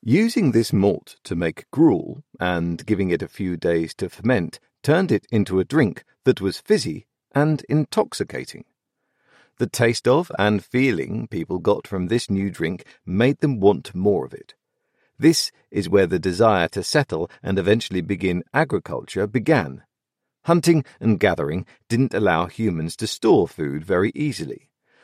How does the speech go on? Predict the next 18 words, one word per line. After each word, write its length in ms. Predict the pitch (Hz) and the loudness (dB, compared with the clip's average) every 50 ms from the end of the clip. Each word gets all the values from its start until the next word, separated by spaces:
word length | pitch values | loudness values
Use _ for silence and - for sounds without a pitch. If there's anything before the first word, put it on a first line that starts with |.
| _ _ | _ _
But 140 | _ 92 82 | _ -2 2
as 200 | 98 113 120 - | 2 2 2 4
their 180 | - 113 101 101 | 4 4 4 4
want 300 | 90 92 104 104 90 - | 4 2 0 0 0 -4
for 100 | - 87 | -8 -10
beer 400 | 76 101 110 107 101 92 87 78 | -4 0 2 2 4 4 2 0
and 140 | - 82 85 - - | -2 -4 -6 -4 -4
other 220 | 95 87 90 85 | -4 -2 -2 -4
grain 420 | - - 95 90 87 87 87 82 80 | -2 -2 0 0 0 -2 -2 -4 -6
products 640 | - - 95 78 82 78 - - _ - - - | -4 -4 -4 -2 -2 -2 -4 -4 _ -16 -16 -14
grew, 480 | - - 143 180 165 101 76 78 90 - - _ _ _ _ | -2 2 4 6 6 4 2 -4 -8 -10 -14 _ _ _ _
the 100 | 95 98 | -6 -4
desire 460 | 85 107 101 104 139 139 123 101 92 | -2 -2 2 2 4 4 4 2 2
to 160 | - 107 95 | 0 -2 -4
have 240 | 85 95 95 87 80 | -2 -2 -4 -4 -4
grain 540 | - 95 123 120 104 80 73 73 82 101 - _ _ _ | 0 2 2 2 2 0 -4 -8 -12 -14 -16 _ _ _
constantly 580 | - 120 98 76 - - - 90 71 80 82 80 | 0 0 0 0 -4 -10 -10 -10 -8 -6 -8 -6
did 240 | - 90 82 80 | -4 -4 -4 -4